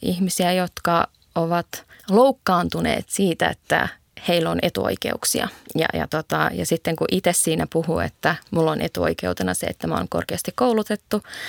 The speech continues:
se, että mä oon keskiluokkaisesta perheestä, että tota, puhun suomea äidinkielenä ja niin edelleen, ja mulla on muuta, muuta, muuta. Ja sit kun listaa sinne, ja sit toinen on, ei mulla ole mitään etuoikeuksia, et sä voi nyt tulla sanoa mulle, että mulla on etuoikeuksia.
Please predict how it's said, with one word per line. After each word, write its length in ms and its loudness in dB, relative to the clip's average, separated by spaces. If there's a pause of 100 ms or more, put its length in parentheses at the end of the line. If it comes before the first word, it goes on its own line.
(180)
se, 120 0
että 160 -2
mä 80 0
oon 120 -2
keskiluokkaisesta 1000 -2
perheestä, 680 -2 (600)
että 260 -4
tota, 540 0 (200)
puhun 320 0
suomea 540 2 (180)
äidinkielenä 800 0
ja 140 -2
niin 240 4
edelleen, 380 0
ja 80 0
mulla 200 0
on 60 0
muuta, 280 0
muuta, 260 0
muuta. 280 2 (120)
Ja 60 2
sit 180 -2
kun 180 0
listaa 400 2
sinne, 280 0
ja 80 0
sit 200 -6
toinen 340 0
on, 180 -2
ei 140 2
mulla 220 0
ole 100 -6
mitään 280 -6
etuoikeuksia, 720 -4
et 100 -6
sä 140 -4
voi 120 -2
nyt 180 -2
tulla 220 -2
sanoa 360 0
mulle, 220 0
että 200 -6
mulla 180 0
on 80 -2
etuoikeuksia. 800 -6